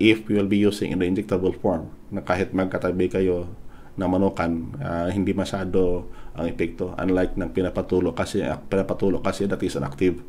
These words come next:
uh, attenuated one. Yung isa naman is what they call the killed vaccine. Now,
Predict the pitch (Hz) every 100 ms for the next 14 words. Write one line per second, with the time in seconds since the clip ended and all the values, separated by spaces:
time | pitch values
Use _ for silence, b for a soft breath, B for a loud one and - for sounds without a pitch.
0 | B B B B - 87 - 92 87 92
1 | 92 82 82 - 90 82 92 92 92 85
2 | 82 82 82 - 85 80 85 82 - -
3 | 87 80 80 - - 80 - 92 73 71
4 | B B B B B - 147 123 -